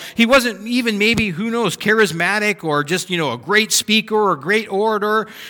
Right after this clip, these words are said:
And he certainly didn't go out and wow the crowds with his, with his speaking when he came. And he came to usher in the upside down kingdom. The kingdom that says, "Love your enemies."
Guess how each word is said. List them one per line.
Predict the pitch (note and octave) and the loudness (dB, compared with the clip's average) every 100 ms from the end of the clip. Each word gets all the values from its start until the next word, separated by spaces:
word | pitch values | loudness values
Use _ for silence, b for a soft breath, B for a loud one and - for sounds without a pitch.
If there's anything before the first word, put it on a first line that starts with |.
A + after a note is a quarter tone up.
| F#3 | -2
And | F#3+ | 2
he | |
certainly | F#3 C#4+ C#4+ A3+ | 4 2 2 2
didn't | G#3 A3+ G#3 | 4 2 2
go | G3+ | 4
out | G3+ G#3 | 4 2
and | E3 C#3 | -2 0
wow | D#3+ G3 A3+ | 0 2 2
the | G3+ | 0
crowds | F#3+ G3 F#3 G#3 A3+ E3 | -2 0 0 2 0 0
with | F3 F3+ | -2 0
his, | F3+ C#3+ - B | 0 0 -6 B
with | F3 D#3+ | -6 -2
his | D#3 - B B - | 0 -2 B B -10
speaking | - A#3+ A3 G#3 | -2 -2 0 0
when | G3 | 2
he | F#3+ | -2
came. | F3 G3+ G3+ G#3 F3 b b b b b - | 0 2 2 0 -6 b b b b b -4
And | F3+ | 0
he | F3+ | 0
came | - A3+ B3 A3 F3+ - _ - | 2 2 4 0 -6 -16 _ -8
to | E3+ | -6
usher | F#3 G#3+ D3 E3+ | -2 -2 -2 -4
in | F3+ F3 E3 - _ _ _ _ - | -2 -4 -6 -14 _ _ _ _ -10
the | C3+ C#3 D#3+ | -10 -8 -10
upside | D#3 - - D3 C3 A2 | -8 -8 -6 -6 -8 -8
down | B2 A#2+ A#2+ A2+ | -8 -8 -8 -10
kingdom. | - G2+ G2 F#2+ F2 G2 - C#3 _ _ _ _ _ _ D#3 | -14 -16 -16 -18 -20 -20 -20 -20 _ _ _ _ _ _ -12
The | |
kingdom | D#3 F3 F3 D#3+ | -6 -4 -2 -4
that | C3+ B2 | -4 -6
says, | D#3+ B2 G#2 | -6 -6 -6
"Love | A#2+ A#2+ | -8 -8
your | G#2 | -10
enemies." | G2+ F#2+ F#2 G2 C#3+ | -10 -12 -14 -18 -20